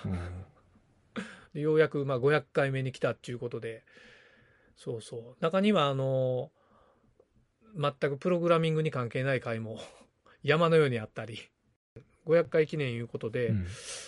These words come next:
Speaker 2: ちょっとこれまでの振り返りも含めて、
Speaker 1: うん。
Speaker 2: えー、今後についてもやし、
Speaker 1: うん。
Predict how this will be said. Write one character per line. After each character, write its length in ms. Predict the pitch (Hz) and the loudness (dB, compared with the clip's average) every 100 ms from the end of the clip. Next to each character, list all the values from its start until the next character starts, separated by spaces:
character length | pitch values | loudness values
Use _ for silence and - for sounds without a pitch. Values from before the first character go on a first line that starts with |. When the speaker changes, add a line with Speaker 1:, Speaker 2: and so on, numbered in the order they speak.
| - _ - - | -18 _ -20 -8
Speaker 2:
ち 80 | 202 | -4
ょ 0 | |
っ 40 | |
と 60 | 156 | 0
こ 120 | 202 | 4
れ 80 | 220 | 6
ま 120 | 214 | 6
で 100 | 160 | 4
の 80 | 123 | 2
振 160 | - | -4
り 120 | 156 | -2
返 200 | 170 165 | 4 6
り 80 | 175 | 6
も 120 | 170 | 2
含 200 | 113 - | -2 -6
め 100 | 123 | -6
て、 240 | - 123 110 | -4 -4 -2
Speaker 1:
う 60 | |
ん。 240 | 107 87 82 | -2 -2 -6
Speaker 2:
え 360 | 131 120 117 113 | -4 0 0 0
ー、 40 | |
今 260 | 151 147 151 | 0 0 6
後 300 | 156 156 151 - - _ _ _ - | 10 10 8 -8 -20 _ _ _ -6
に 140 | 165 | -6
つ 160 | - 135 | -2 -4
い 80 | 123 | 2
て 120 | 135 | 2
も 260 | 120 110 _ - | 2 -4 _ -10
や 140 | 127 | -8
し、 300 | - 190 175 _ - - | -2 -2 -2 _ -12 -4
Speaker 1:
う 60 | |
ん。 220 | 98 90 | -2 -2